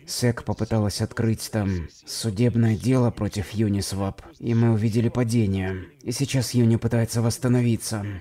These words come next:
И здесь, э, действительно мы видим массивную перевернутую голову и плечи. Но прямо сейчас я бы не стал увеличивать размер позиции по Uniswap. У меня там уже на тридцать две тысячи долларов, и это получается, м,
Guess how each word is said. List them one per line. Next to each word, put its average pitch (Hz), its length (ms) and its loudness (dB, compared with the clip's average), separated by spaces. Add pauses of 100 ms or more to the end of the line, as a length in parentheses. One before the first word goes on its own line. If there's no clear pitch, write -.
(160)
И 104 140 -2
здесь, 113 420 0
э, 113 220 4
действительно 113 580 2
мы 107 140 2
видим 101 580 0
массивную 120 680 4
перевернутую 117 680 2
голову 113 380 2
и 113 40 4
плечи. 110 540 0 (360)
Но 117 280 4
прямо 110 260 2
сейчас - 440 -2
я 110 120 2
бы 110 120 4
не 104 120 4
стал 110 300 0
увеличивать 101 540 0
размер 101 360 0
позиции 95 680 -2
по 92 140 -4
Uniswap. 95 640 0 (220)
У 98 80 0
меня 107 200 4
там 107 180 0
уже 107 160 2
на 104 120 2
тридцать 107 340 -2
две 104 160 2
тысячи 107 420 -4
долларов, 98 640 0 (100)
и - 80 -4
это 101 240 -2
получается, 104 1000 -2
м, 90 320 -2